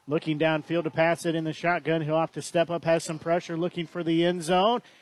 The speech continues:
And ball is gonna be caught. And they're gonna say out of bounds. As beautiful catch there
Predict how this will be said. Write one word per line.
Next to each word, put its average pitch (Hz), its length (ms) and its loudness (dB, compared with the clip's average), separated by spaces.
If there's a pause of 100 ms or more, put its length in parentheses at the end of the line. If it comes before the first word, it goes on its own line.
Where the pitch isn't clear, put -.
And 160 300 2
ball 208 300 6
is 185 100 4
gonna 196 180 0
be 180 160 4
caught. 214 540 0 (580)
And 190 160 4
they're 247 100 8
gonna 247 180 8
say 233 240 8
out 339 120 10
of 302 100 6
bounds. 220 760 4 (960)
As 170 220 4
beautiful 196 520 2
catch - 440 4
there 170 420 4